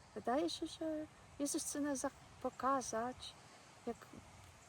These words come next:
ważne zachować w sobie współczucie i objąć swoją uwagą, umieć przekierunkować ją na coś, co jest poza naszym jakby tym zasięgiem, tym bez-,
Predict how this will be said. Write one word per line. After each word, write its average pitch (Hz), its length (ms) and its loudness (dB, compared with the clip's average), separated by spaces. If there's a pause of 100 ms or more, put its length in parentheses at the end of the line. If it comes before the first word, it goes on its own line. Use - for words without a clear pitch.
(100)
ważne 254 500 6
zachować 214 460 0
w - 140 -10
sobie 240 480 0 (320)
współczucie 294 1160 -2 (680)
i 233 140 0 (140)
objąć 254 480 4
swoją 220 460 0
uwagą, 233 680 2 (640)
umieć 277 380 6
przekierunkować 240 1200 -2
ją 262 280 -2 (180)
na 247 200 0
coś, 262 260 -4
co - 180 -2
jest 269 240 0 (260)
poza 294 440 4 (840)
naszym 226 600 0
jakby 220 640 0 (760)
tym 226 140 2
zasięgiem, 233 840 6
tym 208 200 -2
bez-, - 260 0